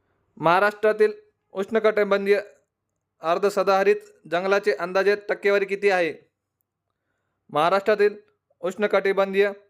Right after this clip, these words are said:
अर्धसदाहरित जंगलाचे अंदाजे टक्केवारी किती आहे? तर याचा करेक्ट आन्सर असेल ऑप्शन क्रमांक पहिला, सात पॉइंट त्र्याहत्तर. पुढचा प्रश्न,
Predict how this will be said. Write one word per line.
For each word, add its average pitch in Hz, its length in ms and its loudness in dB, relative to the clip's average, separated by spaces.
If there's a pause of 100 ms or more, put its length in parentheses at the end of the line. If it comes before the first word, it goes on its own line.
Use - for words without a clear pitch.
(560)
अर्धसदाहरित 190 800 0 (560)
जंगलाचे 196 420 0 (120)
अंदाजे 185 340 0 (160)
टक्केवारी 196 360 0
किती 196 260 -4
आहे? 175 240 0 (2750)
तर 165 60 2
याचा 170 200 2
करेक्ट 196 300 0
आन्सर 202 240 0
असेल 202 240 0 (1800)
ऑप्शन 165 320 -2
क्रमांक 202 300 0
पहिला, 185 540 -2 (720)
सात 175 140 0
पॉइंट 190 280 -4 (200)
त्र्याहत्तर. 175 420 0 (1700)
पुढचा 180 240 2
प्रश्न, 202 380 -2